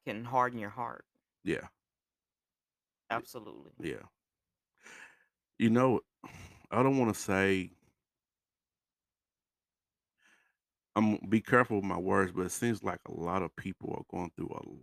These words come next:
Speaker 2: lot of th-, a lot of things that they are ignoring.
Speaker 1: Mm-hmm. Mm-hmm.
Speaker 2: And when you,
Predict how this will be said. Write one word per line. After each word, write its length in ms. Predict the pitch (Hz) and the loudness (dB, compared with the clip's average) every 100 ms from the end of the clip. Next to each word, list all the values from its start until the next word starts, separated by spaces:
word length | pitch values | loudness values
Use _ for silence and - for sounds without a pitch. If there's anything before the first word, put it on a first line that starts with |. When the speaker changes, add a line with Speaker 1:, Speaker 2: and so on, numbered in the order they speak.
| 73 | -10
Speaker 2:
lot 240 | 80 85 87 | -4 -2 -2
of 100 | 85 - | -4 -8
th-, 100 | - - | -12 -6
a 60 | 90 | -4
lot 320 | 95 95 98 | -2 0 -2
of 100 | 87 _ | -4 _
things 600 | 87 87 87 - - - - _ _ _ _ _ _ | -6 -4 -4 -6 -10 -16 -20 _ _ _ _ _ _
that 400 | 90 87 90 50 _ _ _ _ _ _ _ _ _ _ _ _ _ | 0 2 0 -4 _ _ _ _ _ _ _ _ _ _ _ _ _
they 180 | 85 92 | -2 0
are 260 | 87 92 - | 0 -2 -4
ignoring. 680 | - - - - - 50 - _ _ _ _ 113 | -6 -12 -12 -8 -8 -8 -14 _ _ _ _ -16
Speaker 1:
Mm-hmm. 180 | 104 101 98 _ _ _ _ _ _ _ _ _ _ _ _ _ _ _ _ 113 | -16 -20 _ _ _ _ _ _ _ _ _ _ _ _ _ _ _ _ _ -20
Mm-hmm. 840 | 113 107 101 _ _ _ _ - | -16 -18 -20 _ _ _ _ -10
Speaker 2:
And 640 | 92 92 90 90 90 - - _ _ _ - | -4 -2 0 -2 -4 -6 -12 _ _ _ -4
when 200 | 104 104 | 2 2
you, 340 | 98 101 95 | 4 4 2